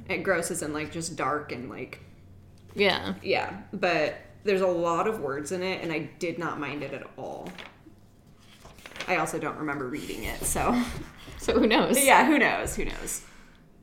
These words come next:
Speaker 1: Um, but yeah, no, this one was, it was really, really good because, I don't know, I like the way, uh, that they don't Marvelize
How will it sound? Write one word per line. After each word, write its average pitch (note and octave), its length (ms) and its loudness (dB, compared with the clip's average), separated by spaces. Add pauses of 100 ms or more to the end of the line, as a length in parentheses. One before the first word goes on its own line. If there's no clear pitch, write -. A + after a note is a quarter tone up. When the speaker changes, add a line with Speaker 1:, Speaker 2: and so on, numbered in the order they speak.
(300)
Speaker 1:
Um, F#3 400 4
but A#3+ 160 8
yeah, G3 180 8
no, G3 140 0
this A3 160 0
one A3 120 2
was, F#3 300 0
it - 100 -6
was F3+ 140 -2
really, F3 220 0
really E3 180 2
good D#3+ 220 -2
because, D#3 440 -6
I C#3 80 -8
don't D3+ 120 -6
know, E3+ 180 -8 (760)
I D#3 120 -2
like E3 220 -2
the F3 100 0
way, D#3+ 520 0
uh, E3 460 -4
that E3 300 -4
they E3 160 0
don't D#3 340 -6 (1000)
Marvelize E3 1120 -4